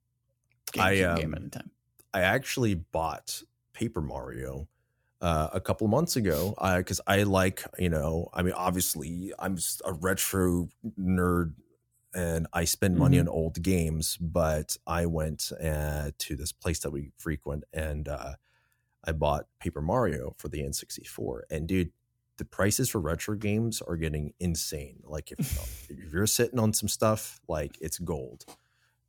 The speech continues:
Speaker 1: And,
Speaker 2: Oh, yeah.
Speaker 1: uh, th-, that was a ninety-nine dollar game. That's
Speaker 2: Well,
Speaker 1: insane.
Speaker 2: I mean, that's,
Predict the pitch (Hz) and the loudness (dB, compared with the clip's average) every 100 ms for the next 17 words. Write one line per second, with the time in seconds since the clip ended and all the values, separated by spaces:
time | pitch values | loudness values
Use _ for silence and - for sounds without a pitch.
0 | _ 95 85 80 76 73 71 67 69 67 | _ 2 2 4 2 2 2 0 -2 -4
1 | 69 - - _ 90 82 90 123 92 82 | -8 -10 -12 _ -4 0 0 2 2 2
2 | 78 80 80 73 71 65 - - 58 - | 2 0 -2 -4 -6 -10 -12 -14 -18 -20
3 | - _ _ _ _ _ _ _ _ _ | -20 _ _ _ _ _ _ _ _ _
4 | _ _ - _ _ _ _ _ _ - | _ _ -20 _ _ _ _ _ _ -6
5 | 78 - 135 143 135 127 120 71 71 127 | -6 6 8 10 8 6 2 -4 4 6
6 | 127 120 127 - - - | 8 6 4 2 -4 -6